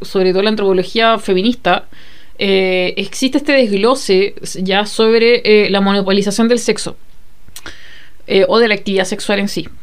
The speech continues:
Eh, entonces, ¿qué sucede? Cuando, eh, se monopoliza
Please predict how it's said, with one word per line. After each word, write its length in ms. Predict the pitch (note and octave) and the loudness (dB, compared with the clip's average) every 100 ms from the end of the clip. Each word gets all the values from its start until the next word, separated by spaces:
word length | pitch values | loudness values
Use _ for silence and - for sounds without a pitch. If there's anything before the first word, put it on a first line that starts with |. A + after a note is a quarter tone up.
| - - | -14 -4
Eh, 380 | G3 G3 F#3+ F#3 | 0 2 2 2
entonces, 400 | G3 G3 A#3+ C4+ | 0 0 0 0
¿qué 120 | D4 | 0
sucede? 380 | D4 D#4 B3 G3 | 0 2 2 4
Cuando, 600 | F3 F3+ F3+ F3+ F3 - - | 4 2 4 6 4 2 -2
eh, 260 | F#3 F#3 E3 | 2 2 2
se 160 | - | 0
monopoliza 1040 | G3+ G#3+ G#3 F3+ F3+ A#3+ D4 - E3+ F#3+ | 2 4 2 4 4 4 2 2 2 0